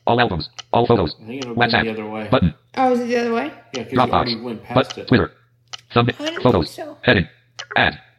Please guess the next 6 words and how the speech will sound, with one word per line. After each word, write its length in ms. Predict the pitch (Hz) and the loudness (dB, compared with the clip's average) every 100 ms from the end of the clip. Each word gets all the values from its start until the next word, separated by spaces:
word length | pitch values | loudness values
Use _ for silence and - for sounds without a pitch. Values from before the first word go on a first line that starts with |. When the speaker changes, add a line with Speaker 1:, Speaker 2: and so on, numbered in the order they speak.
| _ | _
Speaker 1:
Button. 220 | - - 233 | 0 2 2
Speaker 3:
No, 100 | 294 | -2
it's 120 | 262 | -4
right 120 | 254 | -6
here. 280 | 233 208 _ _ _ _ _ _ _ _ _ _ _ _ _ _ _ _ _ _ _ _ _ _ _ _ _ | -6 -8 _ _ _ _ _ _ _ _ _ _ _ _ _ _ _ _ _ _ _ _ _ _ _ _ _
Speaker 2:
Okay. 180 | - | -20